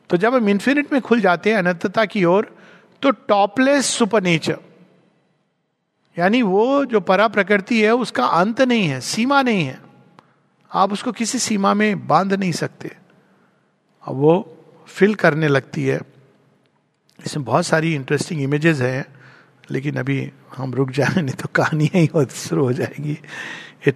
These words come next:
topless supernature fills his frame। She adopts his spirit's everlasting ground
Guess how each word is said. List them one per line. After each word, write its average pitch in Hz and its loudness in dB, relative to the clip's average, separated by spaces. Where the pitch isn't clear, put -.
topless 180 0
supernature 170 -2
fills 202 0
his 165 0
frame। 151 0
She 233 2
adopts 180 2
his 214 2
spirit's - -2
everlasting 175 2
ground 151 0